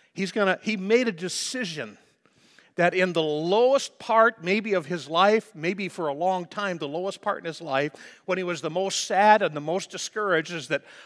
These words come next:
"I'm gonna put my trust in God." But first he asks himself a couple of questions. "Why am I so sad? Why is my heart so down? Uh, you know, why am I discouraged?"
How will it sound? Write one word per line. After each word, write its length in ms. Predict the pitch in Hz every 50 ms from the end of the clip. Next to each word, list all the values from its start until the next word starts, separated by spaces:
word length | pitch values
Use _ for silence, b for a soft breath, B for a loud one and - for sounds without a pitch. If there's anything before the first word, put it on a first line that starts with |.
| B
"I'm 280 | B - 233 285 311 240
gonna 280 | 175 170 160 147 135 139
put 420 | _ _ - - 220 226 226 -
my 240 | 196 190 185 185 196
trust 480 | 196 - - 160 127 127 - - -
in 120 | 147 131 139
God." 320 | 143 160 160 139 120 120
But 200 | 185 185 180 143
first 400 | - - 269 311 330 311 - -
he 160 | 285 233 220
asks 420 | 240 190 226 247 277 294 - - -
himself 560 | 262 220 214 - - 262 - 233 240 - -
a 60 | 208
couple 340 | 180 - 233 220 - 247 226
of 80 | 214 -
questions. 640 | - - 254 285 - - - 220 147 104 - - B B B B B B B -
"Why 260 | - 170 214 269 302 311
am 140 | 277 220
I 140 | 196 180 202
so 240 | 208 - - 247 262
sad? 800 | - - - 285 202 240 262 277 294 247 147 117 107 101 - - _ _ _ _ _ _ _ _ _ _ _ _ _ _ _ _ _ _ _ _ _ _ _ _ _ _ _ _ _ _ _ _ _ _ _ _ _ _ _ _ _ _ _ -
Why 160 | 226 254 302
is 140 | 320 277 240
my 140 | 254 254 247
heart 400 | - - - - 254 277 277 -
so 220 | - - 202 165
down? 560 | 147 143 156 214 240 240 220 160 110 107 104 _ _ _ _ _ b b b b b b b b b b b b b b _
Uh, 160 | - 156 160 -
you 100 | - 190
know, 140 | 226 262 240
why 280 | 190 - 185 226 277 311
am 120 | 302 285
I 80 | 269 254
discouraged?" 960 | 208 233 226 - - - - 247 269 269 240 156 127 - - - - -